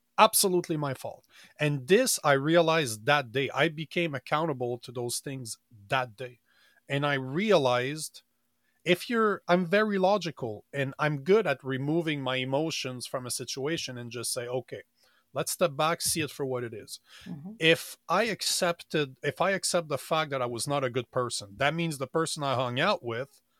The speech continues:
Speaker 1: were not good people either, because you are the sum of the five people closest to you. Now, what does that mean? Can I stop doing drugs if I'm still hanging out with drug addicts? Can I stop drinking if I'm always partying, if I'm always hanging out with people that are always going out?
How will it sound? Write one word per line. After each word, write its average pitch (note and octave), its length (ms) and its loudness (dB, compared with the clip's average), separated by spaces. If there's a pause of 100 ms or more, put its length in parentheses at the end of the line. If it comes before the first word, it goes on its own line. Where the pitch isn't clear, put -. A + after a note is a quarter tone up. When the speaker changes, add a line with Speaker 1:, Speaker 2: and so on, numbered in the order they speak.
(160)
Speaker 1:
were D3+ 140 0
not F3+ 180 4
good E3+ 180 -2
people F#3 320 -2
either, G#3 280 -4
because C3 340 -4
you F3 100 2
are A3 100 4
the F3 100 -2
sum F#3+ 340 0
of D#3+ 80 -8
the D3+ 80 -4
five D#3+ 320 -2
people E3+ 300 -4
closest F3+ 580 -2
to A#2 80 -10
you. E2+ 140 -16 (560)
Now, D#3+ 180 4
what F#3 140 6
does E3+ 160 2
that D#3+ 240 6
mean? D3 300 -6
Can D3+ 240 -2
I F#3 360 2 (480)
stop F3+ 440 6
doing D#3 280 2
drugs E3 640 2
if C#3+ 160 0
I'm C#3 140 0
still D#3+ 300 6
hanging D3+ 320 6
out D#3+ 380 4
with C3+ 380 0 (480)
drug D3 260 6
addicts? F3 540 4 (400)
Can D3+ 160 2
I D3+ 140 4
stop F3 380 6
drinking E3 640 0
if - 160 -4
I'm C#3+ 160 0
always D#3+ 480 2
partying, F3+ 680 4
if C3 120 -4
I'm D3 140 2
always D#3+ 300 4
hanging D#3 340 2
out E3+ 220 2
with D3+ 180 -4
people D#3+ 380 0
that C#3+ 100 0
are C#3 160 6
always D3+ 380 2
going C3+ 260 -2
out? F3+ 260 -6